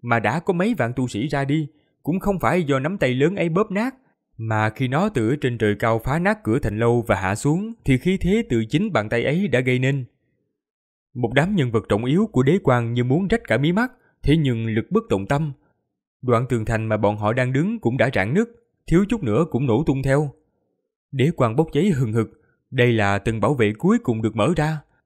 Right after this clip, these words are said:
Chỉ tới thời khắc sống còn thì thành hủy người vong thì sức mạnh tuyệt thế này mới thức tỉnh. Việc này có ý nghĩa rằng thời khắc cuối cùng của đế quan đã tới,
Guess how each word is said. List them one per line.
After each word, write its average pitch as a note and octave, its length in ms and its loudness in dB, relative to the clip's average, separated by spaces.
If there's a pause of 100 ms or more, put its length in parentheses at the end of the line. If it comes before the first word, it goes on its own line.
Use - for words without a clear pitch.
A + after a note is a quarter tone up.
(360)
Chỉ A2 180 0
tới D#3+ 140 2
thời A2 180 0
khắc F#3 200 -6
sống F#3 220 -2
còn G#2 360 0
thì B2 120 -2
thành A2 200 0
hủy G#2+ 260 0
người B2 200 0
vong C#3+ 340 0 (140)
thì C3+ 120 0
sức A#3 220 -6
mạnh G#2+ 200 -4
tuyệt A2 180 -2
thế E3 160 0
này A#2 220 -2
mới D3 140 0
thức A3 180 -2
tỉnh. E3 300 -2 (580)
Việc A2 240 0
này A2 200 2
có E3 120 2
ý G3 140 4
nghĩa D3+ 240 0
rằng G#2+ 420 -2
thời G#2+ 160 0
khắc F3 180 -6
cuối G#3 200 2
cùng G#2+ 260 -4
của A2 160 2
đế D#3+ 160 2
quan A#2 200 0
đã G#2 100 0
tới, F3+ 360 2